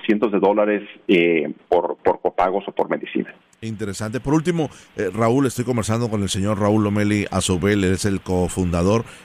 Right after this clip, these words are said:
Speaker 2: y presidente ejecutivo de Saber es Poder. La página la pueden encontrar, es saber es poder punto com, y tiene muchos enlaces también en español.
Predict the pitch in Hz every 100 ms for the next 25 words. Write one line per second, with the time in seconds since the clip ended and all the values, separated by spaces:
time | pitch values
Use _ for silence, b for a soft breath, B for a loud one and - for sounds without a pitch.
0 | - 95 - 95 95 98 107 107 85 87
1 | 101 104 95 85 - 85 98 - 101 95
2 | 90 92 131 117 87 98 101 90 82 95
3 | 95 87 85 80 95 95 - 82 95 107
4 | B B - 107 - 92 90 98 95 95
5 | 87 82 - - 117 127 156 B B 90
6 | 90 101 101 101 - 98 90 87 87 95
7 | 90 85 82 92 90 87 - 85 87 85